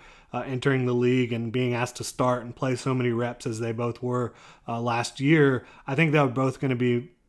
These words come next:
much improved, and I think just getting more time on task is why Doug Peterson had them out there this week,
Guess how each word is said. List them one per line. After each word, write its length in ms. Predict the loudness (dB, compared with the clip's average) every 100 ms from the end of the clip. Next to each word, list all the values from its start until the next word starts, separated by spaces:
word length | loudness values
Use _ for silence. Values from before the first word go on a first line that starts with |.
| _ _ -2
much 240 | 0 2
improved, 540 | 0 2 2 2 0 -8 -20 -4
and 100 | 0
I 40 |
think 220 | 2 2 0
just 240 | -2 2
getting 300 | 4 6 4
more 320 | 0 0 0
time 280 | 2 2 2
on 160 | 0 0
task 420 | 0 0 -2 -10
is 100 | -8
why 240 | -4 -4
Doug 240 | -2 -4 -4
Peterson 300 | -6 -6 -6
had 220 | -8 -8
them 120 | -8
out 160 | -8 -8
there 160 | -8
this 240 | -8 -10 -8
week, 320 | -10 -10